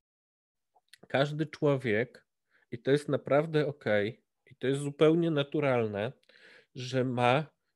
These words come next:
swoje potrzeby. Ma swoje potrzeby emocjonalne, ma swoje, y, potrzeby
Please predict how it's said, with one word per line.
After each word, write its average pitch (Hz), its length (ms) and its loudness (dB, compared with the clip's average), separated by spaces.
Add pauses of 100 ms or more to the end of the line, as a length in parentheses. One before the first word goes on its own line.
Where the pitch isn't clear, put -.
swoje 131 720 2 (220)
potrzeby. 117 640 -6 (380)
Ma 123 120 -4
swoje 165 380 -2
potrzeby 143 600 -4
emocjonalne, 131 800 -4
ma 131 160 -4
swoje, 139 380 -4
y, 139 540 -4 (460)
potrzeby 123 640 -2